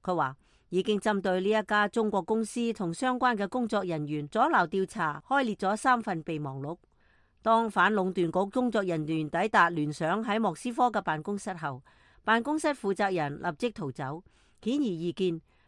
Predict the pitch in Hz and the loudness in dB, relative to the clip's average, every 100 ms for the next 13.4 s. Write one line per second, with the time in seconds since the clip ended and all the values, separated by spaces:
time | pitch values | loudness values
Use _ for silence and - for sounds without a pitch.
0 | - 190 190 214 233 294 240 240 185 165 | 0 2 2 2 2 4 0 0 0 0
1 | 196 233 156 - 175 226 202 160 147 - | 0 0 0 -4 -2 -2 -2 -4 -6 -6
2 | 151 127 - _ _ _ _ 180 175 180 | -6 -8 -16 _ _ _ _ 0 2 2
3 | 302 294 302 302 294 262 220 196 175 202 | -2 -2 -2 2 4 4 2 2 2 0
4 | 185 180 202 226 233 196 185 190 151 143 | 0 -2 0 2 2 2 -2 -2 -4 -6
5 | 127 120 _ _ _ _ - 233 226 208 | -10 -14 _ _ _ _ -2 0 2 0
6 | 170 170 196 220 165 156 247 226 165 151 | 0 0 0 -2 -4 0 0 0 -4 0
7 | 240 190 185 175 160 196 214 262 240 175 | -2 0 -2 -2 -2 -2 -4 -6 -4 -4
8 | 156 190 196 269 240 180 - 247 - 254 | -2 -4 -2 -2 -2 -4 -4 -6 -4 -4
9 | 240 - 214 254 202 160 143 170 - _ | -4 -4 -4 -4 -4 -6 -8 -10 -10 _
10 | _ _ _ _ _ 214 214 214 208 196 | _ _ _ _ _ -4 -2 -2 0 0
11 | 214 185 147 151 170 175 175 170 185 196 | 0 0 -2 -2 -2 0 0 0 -2 -2
12 | 160 151 143 185 185 180 156 156 185 240 | -4 -4 -2 0 0 -2 -2 -2 0 2
13 | 247 185 139 135 | 2 0 -4 -6